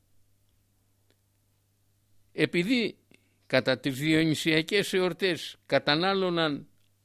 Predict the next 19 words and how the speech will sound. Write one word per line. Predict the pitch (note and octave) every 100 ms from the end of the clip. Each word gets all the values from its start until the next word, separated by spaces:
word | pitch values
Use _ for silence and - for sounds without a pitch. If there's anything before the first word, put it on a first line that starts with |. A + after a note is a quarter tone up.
| -
άφθονο | F3 F#3+ - D#3+ C#3+
ίνο, | C3 D3 D#3+ G#3 C4 _ _ _ _ _ - _ _ _
ο | - B2+ B2
Βάκχος, | D#3 C#3+ - D3 F#3 - - _ _ _
παύλα | B2 A#2+ G#2 G#2
Διόνυσος, | G2 G#2 A2+ A2+ A#2+ F#3 A3 - - _ _ - - _ _
έλυνε | F3+ A#3 A#3 G#3 F3+
την | E3 E3+ D#3
γλώσσα | E3+ F3 F3 D3
των | D#3 C#3+
συμμετεχόντων, | - C#3 B2 B2 A2 A#2 B2+ C#3 G#3 B3+ E4+ _ _ _ _ _ _ _
γι' | C#3+ C#3+
αυτό | D3 A3
και | G3+ F#3
τον | F3+
αποκαλούσαν | D#3 - D3 C#3+ E3 G#3 G#3 G#3 -
Λιαίο | C#3 C#3 C#3+ D3 F3 G#3 G#3 D3
και | - E3+ G3 -
Ελευθερέα. | D#3+ D#3 D3 D3 - D3+ D3 D3+ B2 G2+